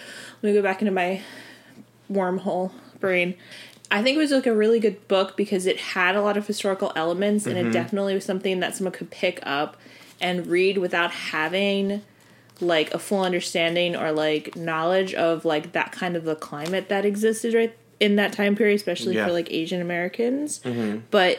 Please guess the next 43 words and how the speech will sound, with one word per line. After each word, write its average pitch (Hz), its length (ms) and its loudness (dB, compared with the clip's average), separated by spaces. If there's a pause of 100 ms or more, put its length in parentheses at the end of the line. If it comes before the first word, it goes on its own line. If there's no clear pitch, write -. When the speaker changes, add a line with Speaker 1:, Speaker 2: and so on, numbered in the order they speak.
(120)
Speaker 1:
it 190 160 4
would 185 140 4
s-, - 380 -6
it 185 220 0
was 185 160 -2
still, 190 920 2 (1400)
like, 175 300 0 (140)
it 180 200 -4
still 202 140 0
felt 196 240 0
really 170 180 2
well 160 180 0
informed, 151 720 -6
and 147 420 -6 (1000)
I 170 80 -6
cared - 260 -8
a - 60 -8
lot - 160 -6
about - 180 -8
the - 60 -20
characters. - 540 -8
I - 80 -8
don't 165 120 -4
know. - 160 -6
It 175 80 0
was, 208 160 -2
I 226 140 2
Speaker 2:
Yeah. 240 120 4
Speaker 1:
like, 214 240 4
I 240 120 2
really 202 280 4
liked - 260 -2
it. 120 180 0 (360)
Speaker 2:
I 180 120 8
like 226 260 6
that 320 180 -2
this 233 140 6
show, 170 380 6
like, 127 240 4
this 139 160 2
book 143 220 2
shows 123 540 4
that 110 440 4